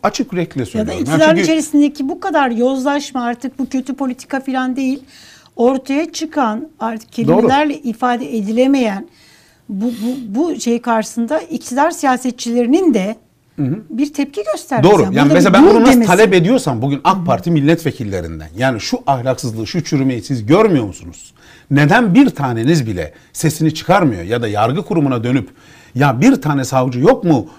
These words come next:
Speaker 1: şunlarla ilgili bir soruşturma başlatsın deme hakkını kendimde nasıl buluyorsam, adil olmak açısından şunu da açık açık söylemem lazım. Bugün muhalefet hala toplumun yüzde otuzuna, otuz beşine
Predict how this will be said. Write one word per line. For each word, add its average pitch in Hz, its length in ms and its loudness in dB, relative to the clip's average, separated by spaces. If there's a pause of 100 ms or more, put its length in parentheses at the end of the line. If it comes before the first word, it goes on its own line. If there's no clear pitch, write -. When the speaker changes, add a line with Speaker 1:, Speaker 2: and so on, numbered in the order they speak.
Speaker 1:
şunlarla 147 500 2
ilgili 123 260 0
bir 135 80 4
soruşturma 135 540 -2
başlatsın 139 520 -2
deme 143 180 2
hakkını 160 340 -2
kendimde 131 420 -2
nasıl 180 240 -6
buluyorsam, 127 440 -4 (1080)
adil 135 320 6
olmak 208 360 4
açısından 156 420 -4
şunu 160 260 0
da - 80 -2
açık - 220 -10
açık 156 200 -4
söylemem 147 460 0
lazım. 95 360 -10
Bugün 226 340 4
muhalefet 127 500 -4 (320)
hala 269 440 4
toplumun 185 340 -2
yüzde 151 320 0
otuzuna, 156 460 0
otuz 135 300 -6
beşine 139 380 0